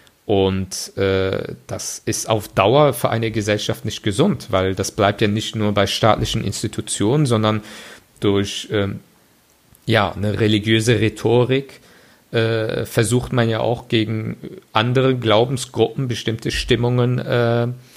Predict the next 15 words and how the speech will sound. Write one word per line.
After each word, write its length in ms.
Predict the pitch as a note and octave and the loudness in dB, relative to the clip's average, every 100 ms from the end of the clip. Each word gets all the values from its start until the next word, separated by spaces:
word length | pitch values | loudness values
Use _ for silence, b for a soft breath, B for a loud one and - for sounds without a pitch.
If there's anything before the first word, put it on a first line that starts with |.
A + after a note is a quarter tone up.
| B B B B - | B B B B 2
äh, 160 | A#2 A2 | 2 2
zu 160 | - | 0
schüren. 640 | B2 - C3+ C#3 C#3+ F#3+ G3+ - | -2 0 2 2 2 0 -2 -8
Und, 380 | - G#2 G#2 G#2 | -2 0 0 -6
äh, 220 | A#2 G2+ | -6 -4
dazu 280 | G2 G2+ - | -4 -6 -6
gehören 400 | G2+ F#2 F#2 B2+ | -2 0 0 2
halt 160 | C#3+ C#3+ | 0 0
auch 240 | - D#2+ | 0 0
bestimmte 460 | - - - A#2 G#2 | -4 -8 -6 -4 0
religiöse 640 | G2+ F2+ E2+ F#2+ B2 D3+ | 0 0 2 2 4 2
Einrichtungen. 800 | C3+ C#3+ C3+ B2+ - C#3 C3+ E3 - B B B B B B _ | 2 2 2 0 -2 -2 -2 -4 -8 B B B B B B _
Äh, 260 | A2+ G2+ G2 | 0 2 2
und, 600 | - G2 G2 F#2+ - - | 0 -2 -4 -6 -10 -10
äh, 380 | - G1+ G1+ - | -10 -8 -8 -10